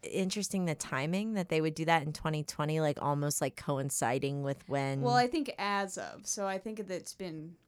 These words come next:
Speaker 1: Oh, like,
Speaker 2: a
Speaker 1: it's just going into
Speaker 2: because
Speaker 1: effect.
Speaker 2: in two thousand seven, interesting, like, right when, a year after it came out, C D C recommended for, um,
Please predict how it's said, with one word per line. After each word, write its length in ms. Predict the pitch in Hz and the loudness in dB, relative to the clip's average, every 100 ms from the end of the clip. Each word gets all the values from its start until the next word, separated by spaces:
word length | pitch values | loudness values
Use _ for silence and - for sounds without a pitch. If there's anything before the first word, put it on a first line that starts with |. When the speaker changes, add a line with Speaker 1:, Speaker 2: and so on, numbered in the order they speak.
| _ - - | _ -10 -4
Speaker 1:
Oh, 380 | 151 156 147 143 | 0 2 2 2
like, 140 | 120 131 | 0 0
Speaker 2:
a 20 | |
Speaker 1:
it's 100 | 139 | 2
just 260 | 151 - - | 2 4 6
going 300 | 147 135 131 | 6 6 2
into 160 | 233 | 2
Speaker 2:
because 240 | 131 - 240 | 2 2 2
Speaker 1:
effect. 320 | - 80 294 | 2 2 2
Speaker 2:
in 60 | |
two 60 | 294 | 0
thousand 500 | 277 233 214 208 185 | 0 0 -2 -4 -4
seven, 640 | - - 247 349 196 - - - | -4 -2 0 0 -4 -10 -14 -12
interesting, 580 | 135 214 220 190 185 165 | -6 -4 -4 -6 -6 -6
like, 180 | 170 - | -6 -6
right 360 | 175 208 240 196 | -2 0 0 -2
when, 540 | 202 196 190 185 180 - _ _ _ _ _ _ - | -4 -2 -2 -4 -6 -10 _ _ _ _ _ _ -8
a 80 | 202 | -6
year 260 | 208 233 254 | -2 0 4
after 340 | 214 214 220 | 4 2 -2
it 120 | 196 185 | -2 -2
came 240 | 202 190 | -6 -2
out, 280 | 180 180 180 | -2 -2 -4
C 160 | - 196 | -8 -8
D 100 | 185 | -8
C 180 | - 175 | -8 -6
recommended 500 | 175 185 175 165 165 | -8 -6 -8 -8 -10
for, 420 | 170 160 156 - - | -8 -6 -8 -10 -10
um, 520 | - 85 78 85 - | -8 -6 -6 -10 -12